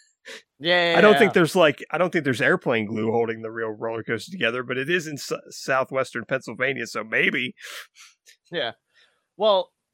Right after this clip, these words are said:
Speaker 1: my ride, well, my ride's not a ride. It's an experience. It's a restaurant,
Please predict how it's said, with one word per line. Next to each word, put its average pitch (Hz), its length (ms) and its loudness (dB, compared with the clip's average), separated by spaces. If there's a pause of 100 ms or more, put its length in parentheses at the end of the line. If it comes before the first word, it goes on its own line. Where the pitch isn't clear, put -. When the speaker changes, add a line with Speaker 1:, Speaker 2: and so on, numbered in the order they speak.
(140)
Speaker 1:
my 262 560 0 (120)
ride, 165 500 2
well, 247 180 -2
my 294 220 2
ride's 262 380 0
not 185 200 2
a 165 40 -4
ride. 123 440 0
It's - 500 -8
an 165 120 -8
experience. 196 1080 -4
It's 151 280 -8
a 139 100 -4
restaurant, 156 880 -2